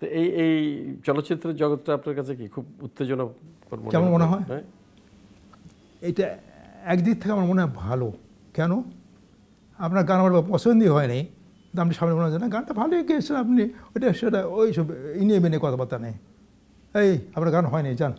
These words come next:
Speaker 2: বাদ।" এটা ভালো না?
Speaker 1: অবশ্যই ভালো।
Speaker 2: পয়েন্ট ব্ল্যাঙ্ক কথা বলা। তো ফিল্মে একটা সুবিধা এটা, যে ফিল্মে আপনার যদি কিছু থাকে, আপনি টিকতে পারবেন, না পারলে আপনি আউট। কারণ ওই যে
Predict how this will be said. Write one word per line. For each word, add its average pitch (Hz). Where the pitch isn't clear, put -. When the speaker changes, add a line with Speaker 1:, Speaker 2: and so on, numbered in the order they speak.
Speaker 2:
বাদ।" 131
এটা 156
ভালো 160
না? 143
Speaker 1:
অবশ্যই -
ভালো। -
Speaker 2:
পয়েন্ট 175
ব্ল্যাঙ্ক 165
কথা 131
বলা। 120
তো 151
ফিল্মে 202
একটা 156
সুবিধা 120
এটা, 113
যে 143
ফিল্মে 170
আপনার 147
যদি 165
কিছু 156
থাকে, 214
আপনি 139
টিকতে -
পারবেন, 135
না 143
পারলে 151
আপনি 190
আউট। 123
কারণ 156
ওই 165
যে 170